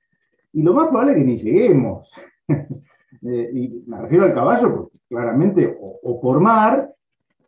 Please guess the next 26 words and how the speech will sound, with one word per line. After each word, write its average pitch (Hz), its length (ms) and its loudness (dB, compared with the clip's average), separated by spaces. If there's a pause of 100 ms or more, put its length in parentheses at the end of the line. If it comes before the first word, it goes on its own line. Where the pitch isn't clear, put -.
(260)
o 120 200 -4
por 123 200 -2
tierra, 135 640 -2
¿no? 135 340 -10 (840)
Entonces, 269 600 0 (380)
por 226 180 0
un 302 120 4
lado, 277 480 2 (500)
la 151 220 -2
necesidad 196 680 0
lógica 220 800 2
de 139 140 0
un 151 240 0
virreinato 151 680 0
tan 160 320 0
extenso 196 840 -4
que 135 120 -4
se 120 200 -4
gobernaba 120 960 -2
medio 117 680 0
mal, 120 680 -2
dejaba 135 360 -2
bastante 143 680 0
que 104 140 -10
desear, 131 800 -6
¿no? 143 400 -10